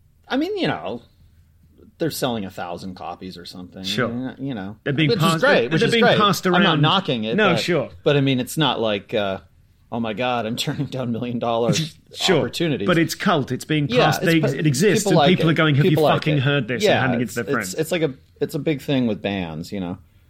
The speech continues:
Speaker 1: listening to it in their tour buses and tour vans and stuff. Um, yeah, I would get show opportunities, and I just said no because I thought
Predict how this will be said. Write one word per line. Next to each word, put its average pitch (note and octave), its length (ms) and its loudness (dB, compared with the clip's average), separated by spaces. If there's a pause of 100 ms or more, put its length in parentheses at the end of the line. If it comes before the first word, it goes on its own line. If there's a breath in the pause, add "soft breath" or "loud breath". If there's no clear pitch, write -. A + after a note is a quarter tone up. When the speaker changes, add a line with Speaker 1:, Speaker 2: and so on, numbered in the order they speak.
(160)
Speaker 1:
listening G2+ 420 -4
to G2 160 -4
it F2+ 80 -4
in F#2+ 100 -4
their F#2 220 -8 (140)
tour F#2 260 -6
buses F2 580 -10
and - 160 -16 (160)
tour G2 260 -8
vans F#2+ 400 -10
and - 120 -14
stuff. - 260 -8 (540 soft breath)
Um, B2+ 380 -2 (560)
yeah, F#3 160 2
I F3 140 2
would A3 160 0
get F3 240 4
show D3 400 4
opportunities, C#3 840 2
and A#2+ 100 -2
I G#2+ 120 0
just - 440 -10
said G#2+ 240 0
no G2 380 -2
because G2+ 420 -4
I F#2+ 100 -4
thought F2+ 500 -6